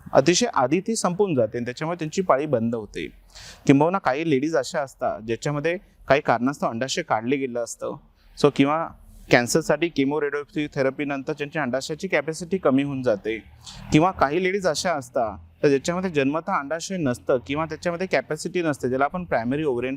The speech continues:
फेल्युअर म्हणतो. So ह्या सगळ्या प्रकारामध्ये मेनोपॉज येतो. मेनोपॉज म्हणजे पाळी बंद होऊन जाते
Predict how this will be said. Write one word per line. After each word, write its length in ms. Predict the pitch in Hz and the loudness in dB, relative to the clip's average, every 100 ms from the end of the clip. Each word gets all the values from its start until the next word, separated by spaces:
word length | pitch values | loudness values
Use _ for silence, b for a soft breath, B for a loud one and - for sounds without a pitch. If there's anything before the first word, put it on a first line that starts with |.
| 135 | -8
फेल्युअर 260 | 113 117 | -4 -4
म्हणतो. 400 | 113 98 - 60 - B B B B | -4 -8 -8 -14 -14 B B B B
So 160 | - 202 | 4 4
ह्या 120 | 202 | 4
सगळ्या 320 | 214 160 165 214 | 2 2 2 -2
प्रकारामध्ये 640 | 190 165 175 190 180 190 | -4 -4 -6 -6 -2 0
मेनोपॉज 540 | 170 127 151 170 170 | 2 2 2 -2 -4
येतो. 200 | 127 110 | -6 -6
मेनोपॉज 440 | 113 117 147 185 190 | -6 -4 -4 -4 -6
म्हणजे 220 | 185 208 | -4 -4
पाळी 280 | - 131 165 | 0 0 2
बंद 280 | 143 127 151 | 0 0 -2
होऊन 180 | 147 | -4
जाते 360 | 131 101 98 98 | -4 -4 -4 -14